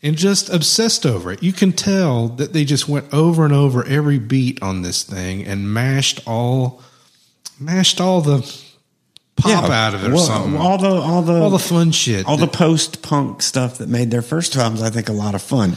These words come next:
Speaker 2: It,
Speaker 1: Yeah.
Speaker 2: this is also the album that drove John Taylor away
Speaker 1: Mm-hmm.
Speaker 2: and was the precursor for forming of the Power Station. Um, he was tired of all of that being told to them what to do.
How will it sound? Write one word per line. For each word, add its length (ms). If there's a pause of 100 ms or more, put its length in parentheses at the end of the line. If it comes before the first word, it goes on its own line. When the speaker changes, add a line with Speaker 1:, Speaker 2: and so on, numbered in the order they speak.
Speaker 2:
It, 120
Speaker 1:
Yeah. 200
Speaker 2:
this 140
is 60
also 340
the 140
album 300
that 160
drove 400
John 260
Taylor 500
away 540 (640)
Speaker 1:
Mm-hmm. 140
Speaker 2:
and 640
was 220
the 160 (260)
precursor 580
for 200
forming 420
of 80
the 60
Power 260
Station. 500 (140)
Um, 480 (160)
he 140
was 120
tired 440
of 360
all 280
of 140
that 280
being 260
told 500
to 100
them 220
what 160
to 100
do. 200